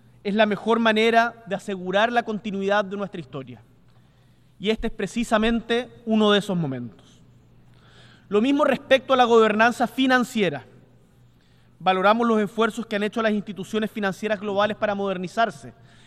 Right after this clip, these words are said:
pero por sobre todo, desde Chile apoyamos la propuesta de África, liderada por Nigeria, para abordar la evasión fiscal, los flujos financieros ilícitos y las desigualdades en la recaudación de impuestos a través de la creación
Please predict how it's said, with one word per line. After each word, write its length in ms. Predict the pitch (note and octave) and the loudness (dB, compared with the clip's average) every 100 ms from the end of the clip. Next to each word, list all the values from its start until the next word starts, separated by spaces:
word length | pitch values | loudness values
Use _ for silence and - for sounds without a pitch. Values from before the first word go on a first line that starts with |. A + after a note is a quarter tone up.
| - - | -20 -2
pero 200 | F#3+ G3 | 0 2
por 140 | G#3 | 0
sobre 340 | - C#4 D4 | 2 2 2
todo, 460 | C4+ C#4 G3+ E3 G3 - - - - - - | 2 4 4 0 -6 -18 -20 -20 -20 -20 -10
desde 280 | E3+ G3+ G3 | -2 2 2
Chile 280 | - A#3+ B3 | 0 0 0
apoyamos 440 | A3+ G#3+ A3+ B3 | 2 4 4 4
la 120 | B3 A#3 | 2 2
propuesta 420 | G#3+ A#3 A#3 A3+ | 0 -2 -2 0
de 140 | G#3 | 6
África, 580 | G#3+ A#3+ F3+ D3 B2+ B2+ - | 6 6 0 -8 -10 -12 -8
liderada 440 | F3+ F#3 G3+ G#3+ | -4 4 6 6
por 200 | G3 F#3+ | 4 -2
Nigeria, 560 | F3+ - G#3+ A3 B3+ D4 - - - - _ _ | -4 0 0 0 -4 -6 -20 -20 -20 -20 _ _
para 180 | F#3+ G3+ | 2 4
abordar 560 | G#3+ G#3 G3 F3+ A3+ | 4 2 0 4 2
la 120 | B3 B3 | 4 2
evasión 340 | G#3+ A#3 A3+ | 2 0 -6
fiscal, 600 | - F#3 - A#3 B3 C4+ - - - _ - | -6 -10 2 4 4 -2 -16 -20 -20 _ -8
los 160 | F#3+ | -8
flujos 380 | - A#3 C#4 B3 | -6 -6 -6 -6
financieros 580 | B3 A3 G3+ A#3 A#3 G#3 | -4 -2 -2 -4 -4 -4
ilícitos 680 | F#3 A#3 - A#3 C4+ - _ _ _ _ | -2 -4 -4 -12 -14 -16 _ _ _ _
y 80 | G3+ | 0
las 160 | G#3 | 0
desigualdades 720 | G3+ G3 G3+ F#3+ F3 G#3+ B3 B3 | 0 -4 -2 -2 2 2 4 2
en 80 | |
la 80 | A3+ | 0
recaudación 580 | G#3 G3+ G3+ F#3+ - A3+ | 0 -2 -2 -2 -4 -4
de 80 | A3 | -4
impuestos 540 | F#3+ - A3 A#3 A#3 | -6 -4 -4 -2 0
a 100 | A3+ | 0
través 260 | G#3+ G3 G#3+ | 0 -2 -2
de 60 | |
la 140 | A3+ G#3+ | -2 -2
creación 600 | G3 F#3 - A3 A3+ | -2 -4 -4 -4 -4